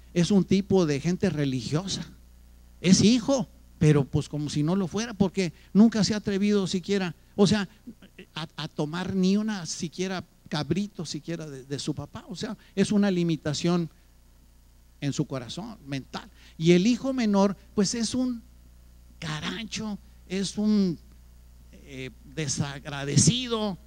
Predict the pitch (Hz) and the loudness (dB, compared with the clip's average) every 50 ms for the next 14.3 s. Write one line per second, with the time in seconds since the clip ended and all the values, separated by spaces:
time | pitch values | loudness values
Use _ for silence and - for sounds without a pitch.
0 | - - - - - - - - - - - - - - - - - - - - | -20 -20 -20 -20 -20 -20 -20 -20 -20 -20 -20 -20 -20 -20 -20 -20 -20 -20 -14 -10
1 | - 151 - 165 165 160 190 202 175 - 208 202 202 202 - - 208 202 185 196 | -10 -8 -6 -4 -4 -2 0 0 0 2 0 0 0 -2 -2 -2 -2 -2 0 -2
2 | 185 170 170 156 147 - 165 147 147 160 175 165 151 - 156 160 160 165 165 165 | -4 -6 -8 -10 -8 -8 -8 -8 -10 -10 -12 -12 -10 -6 -6 -6 -6 -6 -8 -10
3 | 151 135 127 147 143 131 135 151 170 180 175 156 139 139 151 151 143 - 151 - | -10 -10 -12 -12 -12 -12 -12 -14 -16 -12 -6 -4 -2 -2 -2 -2 -4 -4 -6 -6
4 | - 123 127 - 156 147 - 190 190 190 196 190 190 180 180 180 185 175 139 160 | -6 -8 -8 -6 -6 -2 2 2 4 6 6 6 6 6 6 4 4 4 4 4
5 | 160 - - - - - - 190 185 196 226 233 208 254 254 254 226 - - - | 2 2 0 -6 -18 -4 2 6 8 8 8 8 8 8 8 8 6 4 -2 -12
6 | - - - - - - - 196 226 - 214 214 240 220 - 254 269 277 269 254 | -20 -18 -16 -16 -12 -6 -4 -4 -2 0 2 2 4 6 8 8 8 8 6 4
7 | 226 208 - - - - 208 190 180 175 165 - - - - - - - - - | 2 2 2 2 4 4 6 6 6 4 2 0 -4 -14 -20 -20 -20 -20 -18 -14
8 | 202 202 - 220 233 247 208 - 240 240 - - 262 269 269 269 262 247 208 214 | -14 -12 -8 -4 -4 -4 -4 -4 -4 -2 0 2 2 2 2 2 0 -2 -4 -8
9 | 220 - _ - - - 202 202 - - 214 - 233 220 - - 240 233 - 285 | -14 -20 _ -20 -20 -20 -20 -20 -18 -18 -18 -16 -16 -12 -6 -2 -2 -2 -2 -2
10 | 302 302 294 - 254 262 214 - 262 262 269 277 262 - - _ _ - - - | -6 -10 -10 -8 -6 -6 -6 -4 -4 -4 -4 -4 -4 -6 -10 _ _ -20 -20 -20
11 | 131 - - - 214 208 - 233 240 233 214 185 - - - _ - - 220 214 | -18 -8 -2 0 2 4 4 4 4 4 2 0 -4 -8 -20 _ -8 -6 -6 -6
12 | - - 240 254 269 262 226 - - 247 233 - - - 240 247 254 233 220 202 | -2 -2 -2 0 2 0 0 0 0 0 0 2 2 0 0 0 -2 -2 -4 -4
13 | 185 180 170 180 185 - - 180 165 170 170 175 165 170 160 156 - 175 160 - | -4 -4 -6 -6 -6 -6 -4 -4 -4 -2 -2 -2 -2 -2 -2 -2 -2 -2 -4 -2
14 | - 127 110 - 120 104 | -4 -8 -8 -8 -12 -14